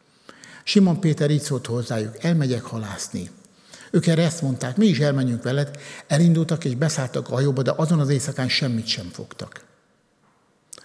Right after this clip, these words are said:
Amikor már reggel lett, megállt Jézus a parton, A tanítványok azonban nem tudták, hogy Jézus az. Jézus megkérdezte tőlük: "Fiaim,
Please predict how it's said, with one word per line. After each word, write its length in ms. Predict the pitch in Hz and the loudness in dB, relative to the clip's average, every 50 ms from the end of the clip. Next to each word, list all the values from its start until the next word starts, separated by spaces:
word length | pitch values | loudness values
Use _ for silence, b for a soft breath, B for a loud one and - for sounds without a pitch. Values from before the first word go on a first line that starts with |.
| B B B B B B | B B B B B B
Amikor 360 | - 139 139 139 - 131 127 | -2 -2 -2 0 -2 0 0
már 180 | 127 113 113 | 0 0 0
reggel 360 | 117 127 127 127 131 139 139 147 | 0 0 -2 0 0 0 2 2
lett, 340 | 160 165 165 - - - | 0 0 -2 -4 -6 -4
megállt 400 | - 147 156 151 147 139 135 147 | 0 0 2 2 2 0 -2 -2
Jézus 260 | 143 131 120 113 - 120 | -4 -4 -4 -4 -6 -6
a 80 | - - | -8 -6
parton, 540 | - 107 113 120 - - 147 147 165 156 - B B B B B B B B B B | -6 -6 -6 -6 -6 -4 -2 -2 -2 -2 -4 B B B B B B B B B B
A 80 | - 143 | -10 0
tanítványok 560 | - 151 147 151 143 - 139 131 131 117 - | 2 4 4 4 4 2 0 0 -2 0 -2
azonban 340 | 147 123 123 123 120 117 120 | -2 -2 0 -2 0 0 2
nem 180 | 135 147 147 | 2 2 2
tudták, 340 | 147 - 117 - - 98 98 | 2 0 -4 -6 -6 -10 -12
hogy 200 | - - 101 98 | -8 -8 -8 -6
Jézus 360 | 101 101 98 95 101 95 - | -6 -8 -8 -10 -10 -10 -10
az. 300 | - - 101 - - - - - - _ _ _ _ _ _ _ _ _ _ _ _ _ _ _ _ _ _ _ _ B B B B B B B B B B B B B B | -10 -10 -12 -12 -14 -14 -16 -20 -20 _ _ _ _ _ _ _ _ _ _ _ _ _ _ _ _ _ _ _ _ B B B B B B B B B B B B B B
Jézus 260 | - 185 175 165 - | 0 0 0 2 2
megkérdezte 560 | 190 175 165 - 170 151 135 123 - - 131 | 2 2 2 4 2 2 2 0 -2 -4 -6
tőlük: 300 | - - 123 98 101 101 | -4 -4 -4 -4 -4 -8
"Fiaim, 560 | - - 190 175 165 147 113 95 87 87 - | 0 2 2 4 4 2 0 -2 -4 -8 -10